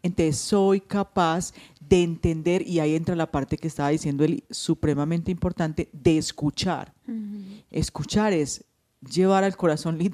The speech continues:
Speaker 1: literalmente, ¿cierto?
Speaker 2: Sí.
Speaker 1: Es llevar al corazón, y entonces a mí se me graba que a la otra persona, vuelvo al ejemplo que estaba colocando,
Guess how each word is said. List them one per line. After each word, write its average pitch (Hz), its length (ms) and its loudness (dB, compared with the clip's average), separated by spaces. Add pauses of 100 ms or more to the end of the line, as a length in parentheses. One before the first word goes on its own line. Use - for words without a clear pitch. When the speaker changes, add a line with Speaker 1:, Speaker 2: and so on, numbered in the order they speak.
(140)
Speaker 1:
literalmente, 156 500 -4
¿cierto? 202 340 -4
Speaker 2:
Sí. 185 80 -8 (380)
Speaker 1:
Es 165 120 -4
llevar 190 180 0
al 208 100 -2
corazón, 185 380 0 (120)
y 185 120 2
entonces 170 400 0
a 190 100 4
mí 170 180 0
se 202 160 4
me 220 140 6
graba 202 440 6
que 160 240 0
a 139 80 -2
la 139 140 0
otra 139 340 0
persona, 175 360 0
vuelvo 143 260 -2
al 170 60 -2
ejemplo 160 260 -6
que - 80 -10
estaba 170 220 -6
colocando, 170 580 -2